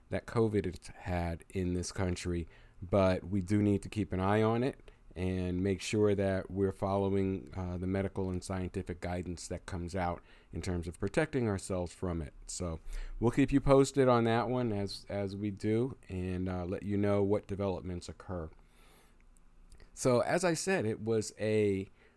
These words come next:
really, uh, impactful week, uh, this week, and I, I say that word deliberately. Um, if you, you know, have been following the news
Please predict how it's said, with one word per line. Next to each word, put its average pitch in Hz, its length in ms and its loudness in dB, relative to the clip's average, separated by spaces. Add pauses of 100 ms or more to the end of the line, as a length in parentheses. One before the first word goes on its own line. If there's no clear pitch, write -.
(120)
really, 131 760 6
uh, 101 280 -2
impactful 104 760 -2
week, 90 480 -6 (300)
uh, 90 300 -4
this 87 240 -8
week, 87 320 -6
and 92 140 -2
I, 90 200 -2
I 92 140 -6
say 113 300 2
that 107 260 4
word 95 480 2
deliberately. 90 680 -2 (840)
Um, 90 560 0
if 113 260 -2
you, 120 460 4 (160)
you 101 160 0
know, 95 80 0
have 98 100 -4
been 101 140 0
following 123 500 4
the 110 80 4
news 101 540 2